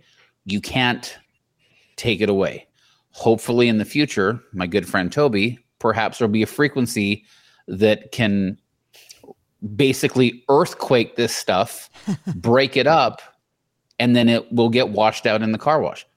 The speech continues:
Speaker 1: Obviously, this is way down the line, but I'm gonna say it's not impossible.
Speaker 2: So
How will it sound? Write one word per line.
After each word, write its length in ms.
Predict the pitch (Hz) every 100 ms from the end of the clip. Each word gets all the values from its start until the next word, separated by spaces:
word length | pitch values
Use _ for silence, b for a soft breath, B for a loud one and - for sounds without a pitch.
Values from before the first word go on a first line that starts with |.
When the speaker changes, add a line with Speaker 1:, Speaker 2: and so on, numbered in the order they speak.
| _
Speaker 1:
Obviously, 340 | - 98 98 104
this 120 | 92
is 160 | 98 95
way 280 | 101 107
down 280 | 101 98 92
the 80 | 95
line, 400 | 117 135 92 90 _ _ _ _ _
but 340 | 117 110 - _ _ _ -
I'm 100 | 113
gonna 160 | 113
say 160 | 110 117
it's 180 | 104 -
not 320 | 104 104 -
impossible. 720 | 104 - 107 110 - 73 - _ _ _ _ _ _ _ _ _ _ _ _ _ _ _ _ _ _ _
Speaker 2:
So 360 | - 320 285